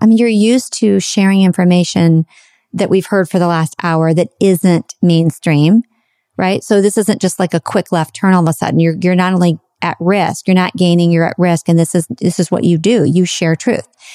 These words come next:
But on top of that, the part that is infuriating to me, I'm not a healthcare provider. Just as a citizen, as a human of this world, I'm frustrated because the media and the big tech giants and all the people who are in charge of this message right now,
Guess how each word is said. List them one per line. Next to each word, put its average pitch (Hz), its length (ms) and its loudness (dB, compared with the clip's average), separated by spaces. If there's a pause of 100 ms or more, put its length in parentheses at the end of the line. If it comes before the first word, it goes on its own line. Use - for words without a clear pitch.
(360)
But 202 220 0
on 208 140 0
top 247 280 -2
of 202 120 0
that, 233 200 0
the 214 80 -4
part 190 240 -4
that - 220 -8
is 175 140 0
infuriating 185 640 0
to 165 120 0
me, 196 520 2
I'm 170 180 2
not 185 420 0 (500)
a - 60 -4
healthcare 180 380 -4
provider. 165 380 0
Just 185 240 -2
as 214 100 0
a 202 80 0
citizen, 190 500 -2
as - 160 -2
a 170 60 -2
human 214 460 2
of 190 120 0
this 185 220 -2
world, 175 300 0
I'm 196 180 0
frustrated 170 460 -2
because 175 380 -2 (840)
the 190 220 2
media 190 800 2
and 170 440 0
the 170 420 0 (140)
big 220 180 0
tech - 300 -4
giants 165 480 2
and 165 180 0
all 202 280 0
the 233 100 -2
people 202 320 0
who 185 180 2
are 165 300 -2
in 170 160 0
charge 180 380 -4
of 165 60 0
this 165 200 -2
message 175 380 0
right - 180 -4
now, - 320 -4